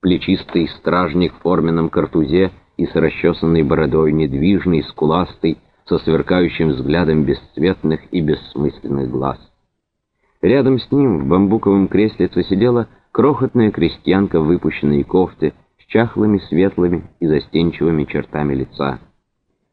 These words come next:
А у стены, у этого жалкого провинциального фотографического фона с цветами и голубями, высились два парня, чудовищно огромные, тупые, широколицые, лупоглазые,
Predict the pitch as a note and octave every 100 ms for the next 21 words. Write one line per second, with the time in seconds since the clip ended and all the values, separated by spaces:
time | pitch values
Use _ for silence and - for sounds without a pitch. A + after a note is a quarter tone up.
0 | _ D#2+ D#2 D2 - - D2+ F#2 G#2+ -
1 | _ _ _ - F#2+ G#2 G2 F2 F2+ A2
2 | G2+ G#2+ F#2+ F#2 F2+ F2+ - F#2+ G2+ F#2+
3 | F2+ D#2 - D#2 D#2 D2 F#2 E2 - C#2+
4 | C#2+ - A2+ G#2 D2 - - D#2+ D2 F#2
5 | G2 E2+ F2 F2+ D#2 D2+ C#2 G#2 B2 F#2+
6 | C#2 - _ _ _ - D2+ C3 B2+ A#2+
7 | A2+ F#2 D2 D#2 E2 A#2+ - _ A2 G#2
8 | D#2+ C#2 C2+ B1 _ _ _ - F2+ F#2+
9 | G#2 F2+ - F2+ E2+ E2 C#2+ E2+ B2 G2
10 | D#2 C2+ A1+ - _ - - - B2+ F#2+
11 | C2+ - D#2+ D2+ F2 B2+ A#2 - C#2 D2
12 | F2+ - F2 D#2+ A#2+ A#2+ D2 C#2